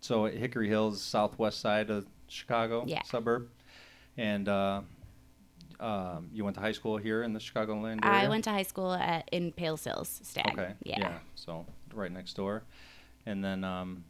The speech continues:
Speaker 1: what about your parents? What did they do for a living?
Speaker 2: Uh, Dad was a truck driver.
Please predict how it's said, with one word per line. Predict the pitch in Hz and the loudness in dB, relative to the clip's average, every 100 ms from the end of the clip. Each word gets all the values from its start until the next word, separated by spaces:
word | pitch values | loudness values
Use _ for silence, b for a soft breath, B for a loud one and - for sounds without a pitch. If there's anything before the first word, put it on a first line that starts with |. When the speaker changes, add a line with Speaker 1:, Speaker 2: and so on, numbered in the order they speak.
| - - - | -20 -8 -2
Speaker 1:
what | |
about | 107 104 | 2 2
your | 98 | 0
parents? | 107 101 92 | -4 -6 -4
What | 107 98 | -6 -2
did | |
they | 98 | -2
do | 95 95 | -2 -4
for | - | -4
a | 90 | -4
living? | 90 92 90 - _ _ - | -4 -6 -12 -18 _ _ 0
Speaker 2:
Uh, | 208 226 233 233 196 | 4 6 6 4 2
Dad | 220 208 220 269 311 | 4 6 8 6 6
was | 294 226 233 240 247 | 6 8 8 6 4
a | 262 | 0
truck | 208 180 | -2 -2
driver. | 165 160 165 202 | -2 -2 -4 -6